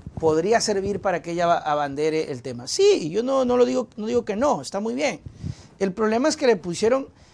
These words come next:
le pusieron un trabajo súper difícil. ¿Cómo justificas una consulta que no procede en lo absoluto? ¿Cómo justificas una consulta que no ayuda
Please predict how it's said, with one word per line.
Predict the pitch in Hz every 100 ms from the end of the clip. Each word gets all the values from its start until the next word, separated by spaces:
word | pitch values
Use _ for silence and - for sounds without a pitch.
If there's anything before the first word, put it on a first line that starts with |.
| _
le | - 175
pusieron | 180 214 254
un | 254
trabajo | 226 214 220 262
súper | - 277 - 294
difícil. | 247 - 311 339 - 135 - _ _ - _ -
¿Cómo | - 247 302
justificas | 254 233 202 247 226 240 - _ _ _
una | 196 214 226
consulta | 208 170 208 196 226
que | 185
no | 156 160 180
procede | 190 156 190 202 208
en | 170 147
lo |
absoluto? | 127 - 185 247 -
¿Cómo | 165 196
justificas | 226 214 151 202 214
una | 208 208
consulta | 208 190 208
que | 214 170
no |
ayuda | 160 180 196 196